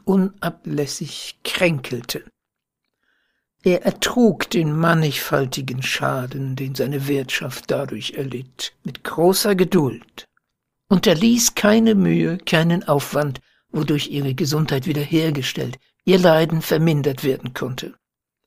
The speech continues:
Und so fruchtlos alles blieb,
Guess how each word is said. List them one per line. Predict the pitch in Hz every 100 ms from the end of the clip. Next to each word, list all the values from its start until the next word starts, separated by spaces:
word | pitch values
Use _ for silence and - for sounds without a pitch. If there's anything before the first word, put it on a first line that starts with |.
| _ _ _ _ _ _
Und | 180
so | 190 180
fruchtlos | - 277 233 - 175 170 156 - -
alles | 175 160 143
blieb, | - 175 180 170 165